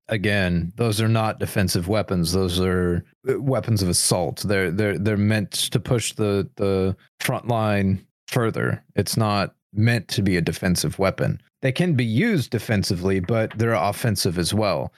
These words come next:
Same with the, the missiles that we sent over there. Those, um, M-, uh, basically they're, um, the <laughs> M L R S systems, the wheeled version of the, the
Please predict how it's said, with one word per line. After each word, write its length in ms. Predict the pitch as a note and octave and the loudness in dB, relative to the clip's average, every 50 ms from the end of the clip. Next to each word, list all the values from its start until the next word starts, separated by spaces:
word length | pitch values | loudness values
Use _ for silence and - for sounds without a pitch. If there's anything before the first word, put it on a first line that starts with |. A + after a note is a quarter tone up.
| _ _ | _ _
Same 280 | - - - C#3+ D3+ D#3+ | -6 -2 0 0 2 2
with 180 | D#3+ E3 D#3+ - | 0 0 0 -2
the, 300 | D3+ C#3 C3+ B2+ B2 A2 | 0 0 2 2 0 0
the 60 | G2 G#2+ | 0 0
missiles 440 | G#2+ B2 C#3 - - D3 A#2+ G#2 F#2+ | 2 2 2 0 0 0 0 0 0
that 140 | G2+ D#2+ F2 | 0 0 2
we 120 | G2+ G2+ | 0 0
sent 260 | G2 - - A#2+ G#2+ | 0 2 0 2 2
over 200 | G#2 G#2 F#2 G2 | 2 0 0 0
there. 220 | F#2 G2 F2+ F2+ F2+ | 0 2 2 2 2
Those, 320 | G2 G2 F#2 F2 - - | 2 0 0 0 0 -2
um, 540 | F2+ - G#2+ G#2 G2 F#2+ F#2 F#2 F2+ F2+ E2 - - - _ - - | 0 0 2 2 2 2 2 2 2 2 2 0 -6 -20 _ -4 -2
M-, 160 | C3+ C3+ B2+ | -2 -2 0
uh, 80 | A#2+ C3+ | -2 -2
basically 600 | A#2 A#2+ D#3+ E3+ D3 - D3+ - A#2+ A#2 A2 G#2+ | 0 0 0 0 0 0 0 0 0 0 0 2
they're, 460 | G2+ G#2+ G#2 G2+ G2 G2 G2 F#2 A#1+ | 2 2 2 2 2 2 0 2 2
um, 600 | D#2+ G2 G2 F#2+ F#2 F2+ F2+ F2 F2 F2 E2+ F2 _ - | 2 2 2 2 2 2 0 2 2 0 0 -2 _ -2
the 340 | G2+ G2 F2+ F2 F2+ E2+ - - _ _ - | -2 0 2 0 0 -2 -4 -12 _ _ -4
<laughs> 360 | - - - - - - - _ _ _ - | -2 -2 2 2 0 0 0 _ _ _ -4
M 100 | A#2+ A2+ | -2 0
L 120 | A2+ A2 G#2 | 0 2 0
R 140 | G2+ G2+ | 0 2
S 380 | G2 G#2 G#2 F2+ E2+ - - - - - | 2 2 2 2 0 -2 -4 -6 -6 -6
systems, 640 | - - - F2+ D#2 - - C#2+ D2 F2 G2 - - _ _ - | -4 0 0 0 0 0 0 0 2 2 0 0 -4 _ _ -4
the 180 | - G2 F2+ F2 | -2 -2 0 0
wheeled 460 | F#2+ G#2 A#2+ B2+ C3+ C3+ B2 A2 F#2+ | 0 0 2 2 2 2 0 0 -2
version 440 | G2+ E2 - F2+ F#2 F#2 E2+ G#2+ F#2+ | -2 -2 0 0 0 2 2 2 2
of 200 | F#2+ F#2 E2 - | 2 0 0 0
the, 440 | G#2 G2 F#2+ F#2+ F#2+ F#2+ F#2+ G2 F#2 | 0 0 2 2 2 2 2 0 2
the 400 | F2+ G2+ G2 G2+ G2 G2 G2+ G2 | 0 0 0 2 2 2 0 0